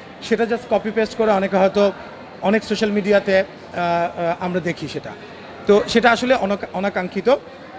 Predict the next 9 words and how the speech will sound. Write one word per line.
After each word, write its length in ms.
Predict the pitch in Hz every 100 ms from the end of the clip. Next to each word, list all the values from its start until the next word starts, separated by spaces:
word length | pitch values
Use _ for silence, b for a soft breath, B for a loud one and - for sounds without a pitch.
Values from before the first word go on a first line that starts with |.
| -
কারণ 200 | 190 196 208
আমরা 260 | 170 185 226
কোনো 220 | 208 208
ধরনের 240 | 214 226
ভুল 240 | 170 180 196
তথ্য 300 | 208 190 -
অথবা 380 | 226 220 165 190
ফ্যাব্রিকেটেড 580 | 185 165 165 202 196 202 -
কোনো 260 | 196 208